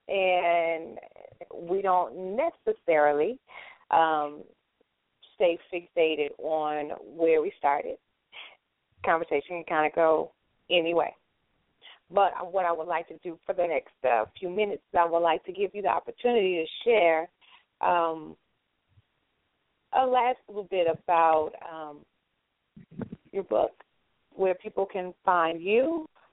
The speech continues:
where they can find your writing, um, where they can make purchases, kinda do your little, um, commercial, your ad placement here.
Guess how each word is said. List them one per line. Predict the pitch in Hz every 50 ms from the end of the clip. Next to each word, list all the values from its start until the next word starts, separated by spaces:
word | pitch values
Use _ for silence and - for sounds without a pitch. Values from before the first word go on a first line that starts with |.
| _ -
where | - 185 185
they | 185 180 180
can | 180 - 170 170 -
find | - 185 170 160 160 160 160 160 160
your | 165 156 - - -
writing, | 185 190 202 214 214 208 202 202 202 208 _ _ _ _ _ _ _ _ _ _ _ _ -
um, | - 156 151 156
where | 156 160 160
they | 160
can | 160 - 156
make | 156 151 147 - -
purchases, | - 240 247 - 254 240 - 202 185 190 - - _ - - - - _ _ _ _ -
kinda | 214 202 185 180 175 175 -
do | 196 196
your | 196 190 180 160
little, | 160 170 185 185 175 160 _ - - - _ _ _ _ _ _ _ -
um, | 170 180 170 165 156 151 151 147 - - - _ -
commercial, | - - 185 180 170 151 - - 165 151
your | - - - _ _ -
ad | - 170 165 170 - _
placement | - 196 170 180 - _ 196 175 160
here. | - - 220 196 175 180 190 240 262